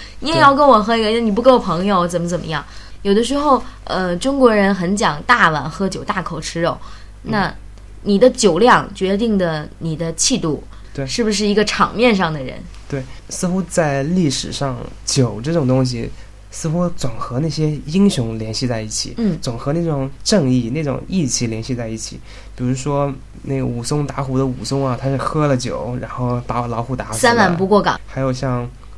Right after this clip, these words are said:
Speaker 2: 《三国演义》《三国志》里面的张飞、关羽啊，这些都是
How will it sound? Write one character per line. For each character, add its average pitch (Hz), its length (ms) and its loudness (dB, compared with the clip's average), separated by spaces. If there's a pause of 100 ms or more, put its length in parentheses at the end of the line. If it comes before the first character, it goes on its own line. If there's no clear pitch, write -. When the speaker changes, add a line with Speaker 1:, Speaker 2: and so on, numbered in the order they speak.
(180)
Speaker 2:
《三 147 340 -2
国 131 400 2 (100)
演 117 160 -4
义》 127 260 2
《三 143 220 -2
国 123 120 -2
志》 131 180 -2
里 117 80 -4
面 110 140 -6
的 123 160 -4 (140)
张 139 200 -2
飞、 135 320 0 (440)
关 139 240 0
羽 110 260 -4
啊， 113 140 -4
这 123 160 -4
些 120 120 -4
都 139 160 -2
是 135 160 0